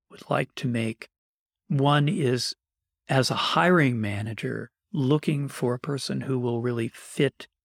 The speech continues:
into my organization, onto my team, it would be very valuable to have the framework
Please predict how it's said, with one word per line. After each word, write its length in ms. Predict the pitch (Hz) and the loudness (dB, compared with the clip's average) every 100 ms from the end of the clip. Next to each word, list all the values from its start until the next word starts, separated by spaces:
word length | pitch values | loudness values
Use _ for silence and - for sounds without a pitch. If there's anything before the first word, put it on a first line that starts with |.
| _ - | _ -6
into 760 | 156 131 127 139 123 117 131 135 - | -2 -2 0 0 0 0 -2 -6 -4
my 220 | 120 117 | -2 0
organization, 800 | 123 120 120 113 117 113 - 117 | 0 0 -2 0 -2 -2 -4 -4
onto 380 | 123 123 113 127 | -2 -2 -2 -4
my 160 | 117 113 | -4 -4
team, 560 | - 131 120 113 117 104 _ _ _ _ - | -2 0 2 0 -4 -10 _ _ _ _ 2
it 180 | 143 - _ _ _ | 2 0 _ _ _
would 240 | 135 147 147 | 2 4 6
be 140 | 135 | 2
very 320 | 110 123 117 | 4 2 4
valuable 640 | 107 120 113 117 104 104 104 _ - | 2 2 2 2 0 -2 -4 _ 0
to 80 | - | 0
have 360 | 101 131 131 127 | 2 2 2 0
the 60 | |
framework 800 | 127 - 139 135 113 110 - - | -4 0 2 2 2 0 -4 -16